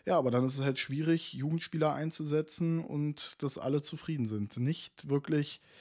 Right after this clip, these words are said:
einfach. Vielleicht ist es jetzt auch ein bisschen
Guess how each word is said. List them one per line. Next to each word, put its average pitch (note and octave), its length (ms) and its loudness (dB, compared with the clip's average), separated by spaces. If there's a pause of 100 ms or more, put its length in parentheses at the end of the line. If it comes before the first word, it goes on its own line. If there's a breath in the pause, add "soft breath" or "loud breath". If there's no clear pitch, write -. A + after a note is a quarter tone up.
(520 loud breath)
einfach. C3+ 800 4 (320)
Vielleicht C3 320 2
ist C#3 100 -2
es C3 100 -2
jetzt C3 160 2
auch B2+ 140 -4
ein B2+ 80 2
bisschen C3 460 2